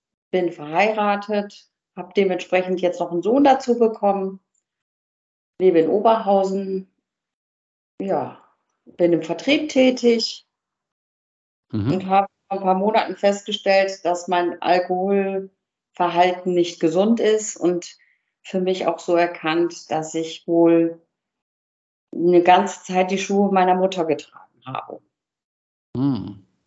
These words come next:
Speaker 2: Da hast du ja gleich mehrere Stichworte mir zugeworfen. Ähm,
Speaker 1: Hm.
Speaker 2: wir fangen mal, wir fangen mal bei deiner Mutter an. Das ist vielleicht ganz gut. Erzähl mal.
Speaker 1: Ja, ich denk mal, da fängt, fängt auch meine Geschichte an.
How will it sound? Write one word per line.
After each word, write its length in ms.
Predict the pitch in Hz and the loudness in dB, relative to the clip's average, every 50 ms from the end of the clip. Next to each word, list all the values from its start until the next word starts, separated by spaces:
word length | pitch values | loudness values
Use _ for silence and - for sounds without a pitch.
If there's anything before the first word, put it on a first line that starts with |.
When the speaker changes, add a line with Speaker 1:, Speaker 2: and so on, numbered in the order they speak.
| _ _ _ _ _ _ _ _ _ _ - - _ _ _ _ _ _ | _ _ _ _ _ _ _ _ _ _ -20 -20 _ _ _ _ _ _
Speaker 2:
Da 100 | - 101 | -2 -2
hast 140 | 104 - - | -2 0 2
du 60 | 127 | 2
ja 60 | 117 | 2
gleich 240 | 113 117 107 - - | 2 0 -2 -2 2
mehrere 420 | 135 139 147 139 127 123 127 123 | 2 4 4 4 2 0 -2 -4
Stichworte 640 | - - - - 160 - - - 113 101 98 95 107 | -4 -6 -8 -10 -10 -12 -10 -8 -6 -6 -4 -4 -4
mir 160 | 104 101 95 | -4 -4 -6
zugeworfen. 1000 | 95 - - 120 101 101 98 92 98 95 98 98 - - 135 139 151 175 151 - - - _ - | -6 -6 -8 -6 -4 -4 -4 -4 -2 -4 -4 -4 -2 0 0 0 0 0 -4 -10 -16 -16 _ 0
Ähm, 480 | 110 107 110 110 110 110 107 110 107 | 2 2 4 2 2 2 2 0 0
Speaker 1:
Hm. 100 | 107 107 - - - _ _ _ _ _ _ _ _ _ _ _ _ _ _ _ _ _ _ _ _ _ _ _ _ _ _ _ _ _ _ _ _ _ _ _ _ _ | 0 -2 -4 -10 -18 _ _ _ _ _ _ _ _ _ _ _ _ _ _ _ _ _ _ _ _ _ _ _ _ _ _ _ _ _ _ _ _ _ _ _ _ _
Speaker 2:
wir 140 | 120 127 120 | 0 0 0
fangen 320 | - - 139 143 147 147 143 | 2 2 2 2 4 4 2
mal, 640 | 135 131 127 123 120 117 113 113 117 117 113 - - | 2 2 0 0 -2 -2 -2 -2 -2 -2 -4 -6 -6
wir 100 | - 113 | -8 -6
fangen 220 | - - 135 127 | -4 -2 -2 0
mal 140 | 123 113 104 | 0 0 -2
bei 100 | 104 104 | -2 -4
deiner 240 | 92 98 95 95 95 | -4 -4 -4 -4 -4
Mutter 360 | 95 95 90 92 104 87 85 | -4 -6 -6 -6 -8 -8 -8
an. 240 | 87 - 85 82 - _ _ _ _ _ _ _ _ _ _ _ | -10 -12 -16 -16 -18 _ _ _ _ _ _ _ _ _ _ _
Das 180 | _ - - - | _ -14 -14 -12
ist 100 | 101 - | -16 -16
vielleicht 300 | - - 92 87 85 - | -14 -10 -10 -10 -10 -10
ganz 300 | - 95 85 85 - - | -10 -12 -10 -12 -14 -10
gut. 320 | - 131 160 175 - - _ _ _ _ | -6 -6 -6 -6 -8 -14 _ _ _ _
Erzähl 380 | - - - 87 - - 98 90 | -12 -10 -10 -8 -4 -2 -2 -2
mal. 220 | 87 82 80 87 - _ _ _ _ _ _ _ _ _ _ _ _ _ _ _ _ _ - - - _ _ 190 | -2 -4 -8 -12 -16 _ _ _ _ _ _ _ _ _ _ _ _ _ _ _ _ _ -20 -20 -20 _ _ 2
Speaker 1:
Ja, 80 | 190 202 | 4 4
ich 80 | 196 | 4
denk 220 | 202 208 202 202 196 | 2 0 0 0 0
mal, 100 | 185 175 | 2 2
da 200 | 196 175 175 170 | 2 2 0 -2
fängt, 340 | - - 185 190 185 - | -4 -4 -4 -4 -2 -2
fängt 200 | - 185 190 185 | -4 -4 -2 0
auch 120 | 180 180 175 | -2 -2 0
meine 240 | 175 175 175 175 170 | 0 0 0 0 -2
Geschichte 560 | 170 165 - - 175 170 - - 175 - - | -4 -6 -8 -8 -10 -8 -6 -8 -8 -6 -4
an. 440 | 180 208 226 233 220 214 208 - | -4 -4 -4 -4 -6 -6 -10 -12